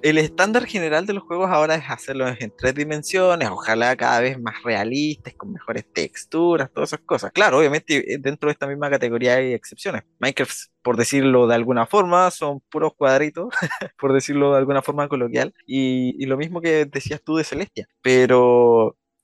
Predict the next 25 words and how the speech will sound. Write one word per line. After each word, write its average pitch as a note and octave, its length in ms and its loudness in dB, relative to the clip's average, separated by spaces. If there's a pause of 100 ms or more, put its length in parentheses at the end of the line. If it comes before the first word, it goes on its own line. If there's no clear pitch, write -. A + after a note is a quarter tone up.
(240)
por C#3 140 2
lo, C3+ 260 4
por D#3+ 160 2
este - 240 -2
mismo A3+ 300 -4
factor - 580 -6
es E3 160 -12
que E3+ 300 -8
yo B3+ 240 2
por D#3+ 120 -4
lo B2+ 80 0
menos B2+ 160 -8
considero C3 640 -2
que B2 280 -2
este - 180 -8
juegazo A2+ 440 -4
Terraria A#2+ 380 -2
ya A2+ 340 -2
por A2+ 120 -10
lo A2 100 -8
menos B2 260 -6
ya A#2 120 -6
no A#2+ 100 -8
se - 140 -10
ve. - 180 -4